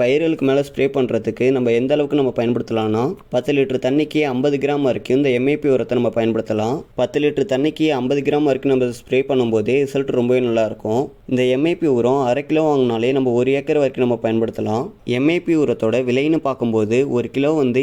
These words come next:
இரநூத்தம்பது ரூபாயிலேருந்து முந்நூறு ரூபா வரைக்கும் வரும். ஒரு ஏக்கருக்குன்னா நம்ம அரை கிலோ வாங்கினாலே போதும். அரை கிலோ வந்து அதிகபட்சமா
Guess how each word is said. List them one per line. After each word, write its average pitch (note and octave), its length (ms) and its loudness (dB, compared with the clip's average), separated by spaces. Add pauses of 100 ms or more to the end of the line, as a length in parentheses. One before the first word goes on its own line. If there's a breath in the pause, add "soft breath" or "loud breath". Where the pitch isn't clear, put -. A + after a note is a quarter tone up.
இரநூத்தம்பது C3+ 520 0
ரூபாயிலேருந்து B2 460 0
முந்நூறு B2 240 2
ரூபா C3 120 4
வரைக்கும் A#2 300 -2
வரும். A2 280 -2 (280)
ஒரு B2+ 140 2 (120)
ஏக்கருக்குன்னா D3+ 540 -2
நம்ம B2+ 220 0
அரை B2+ 180 -4
கிலோ D3+ 180 0
வாங்கினாலே B2 340 2 (120)
போதும். A2 340 -2 (280)
அரை B2+ 180 -2
கிலோ D#3 200 0
வந்து C3 180 0 (100)
அதிகபட்சமா B2+ 520 -2